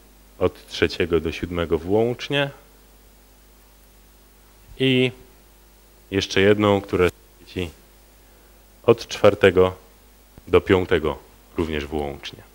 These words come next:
Wszystkie te żarówki były charakteryzowane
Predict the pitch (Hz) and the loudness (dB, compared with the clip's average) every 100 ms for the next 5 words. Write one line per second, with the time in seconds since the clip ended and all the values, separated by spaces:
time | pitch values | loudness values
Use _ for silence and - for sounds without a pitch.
0 | _ _ - 117 107 98 87 87 92 - | _ _ -8 -6 -4 -2 0 -2 -4 -6
1 | 95 - - - - _ _ - 87 87 | -10 -12 -20 -20 -20 _ _ -4 0 2
2 | 85 92 87 85 87 85 87 90 90 85 | 2 2 0 -2 -4 -2 0 0 -2 -4